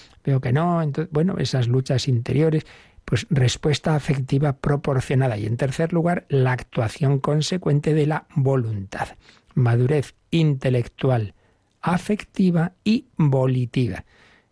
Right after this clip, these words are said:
Lo que llama alguno el trípode de la personalidad. Pues eso que a nivel humano está claro, conocer la verdad,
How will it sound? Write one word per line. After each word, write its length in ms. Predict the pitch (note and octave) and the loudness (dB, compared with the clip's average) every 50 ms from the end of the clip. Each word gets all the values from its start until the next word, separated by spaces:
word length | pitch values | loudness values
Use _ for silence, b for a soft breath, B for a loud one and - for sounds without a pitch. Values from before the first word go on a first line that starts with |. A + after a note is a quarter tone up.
| _ _ - | _ _ -8
Lo 160 | C#3 B2+ A#2 | -6 -6 -4
que 120 | - A#2+ | -2 -2
llama 380 | A2+ A2+ A2 A2 A2+ A2 A2+ A2 | 0 0 2 2 2 2 2 0
alguno 300 | G#2+ A2+ A#2+ C3 C3 C3 | 0 0 0 2 2 2
el 280 | B2 A#2 A2 A2 G#2 - | 2 0 -2 -2 -4 -6
trípode 520 | - - C#3+ D3 D#3 - E3 D#3 D#3 D3 | -4 -2 -2 -2 0 0 0 0 2 0
de 120 | D#3+ D#3+ | 0 0
la 180 | D#3+ D3+ D3 - | 0 -2 -4 -6
personalidad. 1000 | _ _ - E3 E3 E3+ D3 - - D#3 D3+ D#3 D#3 D3+ C#3+ B2+ B2+ A#2+ G#2 - b b b b b b b b b b | _ _ -4 -2 0 0 -2 -2 -2 0 0 2 2 2 2 2 0 0 -2 -6 b b b b b b b b b b
Pues 220 | - - - - | -8 -6 -4 -2
eso 260 | D3+ D3 - - D#3 C3 | -2 -2 0 -2 -2 -2
que 300 | - B2+ A#2 B2 - - | -2 -4 -4 -4 -6 -10
a 120 | - - | -6 -2
nivel 240 | A#2+ A2+ G#2 A2+ B2+ | 0 0 2 2 2
humano 280 | C3+ D3 E3 G3 A3 G#3+ | 2 2 2 2 0 -2
está 240 | F3+ - - D3 C#3 | -2 -4 -6 -6 -4
claro, 360 | D3+ D#3+ F#3 G3+ A3 - - | -2 -2 0 -2 -2 -4 -6
conocer 580 | - - A#2 A2+ A2 - - C#3 B2 A#2+ - b b b b b b b _ | -6 -4 -2 -2 -2 -2 0 0 0 0 -2 b b b b b b b _
la 180 | - B2 A#2 A#2 | 0 0 2 2
verdad, 400 | B2 A#2+ C3+ E3 F#3+ A3+ A#3+ | 0 0 2 0 0 0 -2